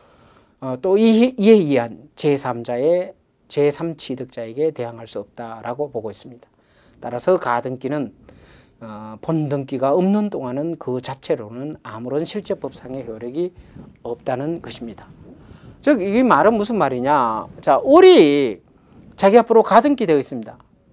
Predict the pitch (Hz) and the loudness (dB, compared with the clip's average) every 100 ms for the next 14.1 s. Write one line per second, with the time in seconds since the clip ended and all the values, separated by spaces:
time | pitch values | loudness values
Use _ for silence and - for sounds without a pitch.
0 | _ - 131 135 185 180 - 135 127 117 | _ -10 -10 -4 -4 -2 -4 -6 -6 -6
1 | 120 127 - 143 151 156 - 123 135 165 | -10 -8 -6 -4 -6 -10 -12 -8 -6 -6
2 | 135 120 113 - 320 311 185 156 151 - | -8 -14 -10 -2 2 2 2 0 -2 -4
3 | _ - - - - _ 180 165 240 320 | _ -20 -20 -20 -20 _ -2 6 8 10
4 | 349 226 277 277 - 233 359 370 330 247 | 12 12 12 6 8 6 6 4 4 4
5 | 202 220 262 180 147 208 160 123 - 170 | 4 4 4 4 4 4 4 2 -2 -2
6 | 185 202 180 175 220 - 175 143 139 127 | 0 -2 -2 -2 0 -2 -2 -4 -6 -10
7 | 123 131 151 - 196 196 185 147 127 220 | -10 -12 -12 -6 -6 -6 -8 -8 -8 -12
8 | 147 135 110 113 110 107 - _ _ _ | -10 -10 -12 -18 -20 -20 -20 _ _ _
9 | - 254 262 - 131 160 - 98 _ _ | -16 -14 -14 -14 -12 -12 -18 -20 _ _
10 | _ _ _ _ _ _ _ 240 254 - | _ _ _ _ _ _ _ -6 -6 -8
11 | 135 233 247 165 - 208 196 - 156 202 | -6 -6 -6 -8 -8 -6 -6 -8 -8 -10
12 | 214 - - - - 127 135 135 160 175 | -12 -20 -20 -12 -8 -6 -6 -6 -8 -8
13 | - 135 131 151 131 139 156 - 127 143 | -12 -12 -8 -6 -6 -8 -10 -10 -10 -14
14 | _ | _